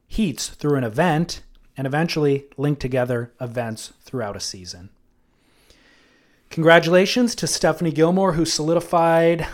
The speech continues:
finesse and flow as key elements to success at Bells and securing her twenty-seventh event victory. She surfed her four hundredth heat during this event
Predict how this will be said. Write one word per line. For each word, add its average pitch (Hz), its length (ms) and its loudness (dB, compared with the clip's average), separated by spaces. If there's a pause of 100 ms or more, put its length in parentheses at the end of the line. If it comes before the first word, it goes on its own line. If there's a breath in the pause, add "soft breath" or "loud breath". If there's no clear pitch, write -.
(140 loud breath)
finesse 147 540 -2
and 156 280 -2
flow 135 480 0
as 120 260 -6
key 160 420 -4
elements 139 440 -2
to 127 100 -6
success 117 520 -6
at 101 140 -10
Bells 104 420 -10 (460 loud breath)
and 156 360 0
securing 117 580 -6
her 120 120 -12
twenty-seventh 120 880 -6 (160)
event 117 520 -8
victory. 104 600 -14 (280 loud breath)
She - 160 -6
surfed 147 400 -2
her 123 160 -8
four 151 360 -2
hundredth 143 420 -4
heat 117 360 -12
during 117 240 -8
this 113 180 -8
event 113 380 -10